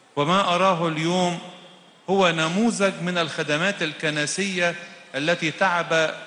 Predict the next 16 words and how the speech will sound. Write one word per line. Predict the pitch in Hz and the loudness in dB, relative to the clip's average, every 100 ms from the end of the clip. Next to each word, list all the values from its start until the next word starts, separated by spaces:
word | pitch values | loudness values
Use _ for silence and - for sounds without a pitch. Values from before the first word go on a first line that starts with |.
| - | -6
سيدنا | 156 151 165 156 143 | -2 -2 -2 -4 -4
أنبا | 143 139 | -4 -2
كراس | 143 143 160 151 - - - - - - _ _ | 0 2 2 0 -6 -14 -20 -20 -20 -20 _ _
في | 156 143 | -2 0
عملها، | 131 139 160 135 123 107 - - - - _ | 0 0 -2 -2 -4 -6 -10 -20 -20 -20 _
حيث | 143 143 147 | -6 -4 -4
كان | 135 175 175 | -2 -2 0
يعمل | 165 175 214 190 175 | 0 0 0 -2 -4
بكل | 151 190 185 165 | -4 -4 -4 -4
طاقاته | 156 151 - 170 165 131 113 104 120 | -4 -4 0 0 0 -4 -6 -8 -8
وكان | 131 175 185 180 | -4 0 0 0
أمينا | 170 151 156 196 190 190 175 | -2 -2 -2 -2 0 -2 -2
ومدققا، | 160 160 156 156 - 208 196 143 107 - - - - - _ - | -2 -2 -2 -4 -2 -4 -2 -2 -4 -12 -20 -20 -20 -20 _ -6
فأعطاه | 147 147 143 185 185 156 | 0 0 2 4 4 2
الله | 151 151 170 156 | 0 2 2 2
الكثير. | 143 147 135 156 135 107 | 0 -2 -4 -4 -6 -6